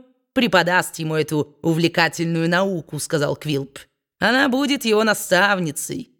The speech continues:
его другом, товарищем, заменит ему Блэкстона, Литлтона с комментариями Кука, а также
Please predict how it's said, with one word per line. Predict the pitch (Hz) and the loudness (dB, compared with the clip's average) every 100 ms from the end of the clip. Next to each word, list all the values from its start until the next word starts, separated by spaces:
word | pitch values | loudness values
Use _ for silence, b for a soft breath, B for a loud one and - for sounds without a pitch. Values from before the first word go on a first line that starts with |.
| _ | _
его | 165 170 156 | 2 4 4
другом, | 151 226 202 143 143 | 2 2 0 0 -2
товарищем, | - 135 123 143 202 180 147 - 151 135 - _ - | 0 -2 2 4 4 2 -2 -8 -6 -8 -10 _ -10
заменит | 151 170 170 156 147 143 | 0 2 4 2 0 0
ему | 151 147 | -2 0
Блэкстона, | 151 151 139 - - 143 135 123 - _ _ - | 2 0 0 -8 -4 -2 -2 -4 -10 _ _ -2
Литлтона | 165 175 214 285 - 156 - 151 143 | 2 4 4 2 0 -6 0 0 2
с | 139 | 0
комментариями | - 160 160 156 156 151 156 | 0 0 2 2 2 0 -2
Кука, | 151 - 190 175 - 156 131 _ _ _ | -6 -4 -4 -4 -2 0 -2 _ _ _
а | 156 | -2
также | 165 156 156 156 165 156 | 2 0 0 2 2 2